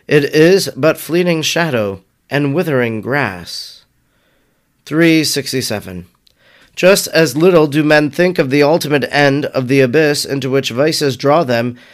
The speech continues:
even in this world. Although the demon cannot take away man's liberty, nor ever completely sway his free will,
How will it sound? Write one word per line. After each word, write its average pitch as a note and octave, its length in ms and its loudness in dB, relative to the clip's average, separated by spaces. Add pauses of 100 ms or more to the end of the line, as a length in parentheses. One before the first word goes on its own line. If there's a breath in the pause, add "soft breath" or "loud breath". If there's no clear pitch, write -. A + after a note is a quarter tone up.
(160 loud breath)
even E3 460 2
in C#3+ 100 0
this C3 220 -2
world. B2+ 420 0 (560)
Although F3 320 6
the G#3 120 4
demon F3 380 2
cannot E3+ 360 -2
take F3+ 220 -4
away D#3 260 2
man's C3 360 -2
liberty, C#3+ 400 2
nor C3 460 0
ever D#3 300 0
completely C#3 560 -4
sway D3 340 -2
his C#3+ 180 -4
free C#3 220 -2
will, A#2+ 400 -2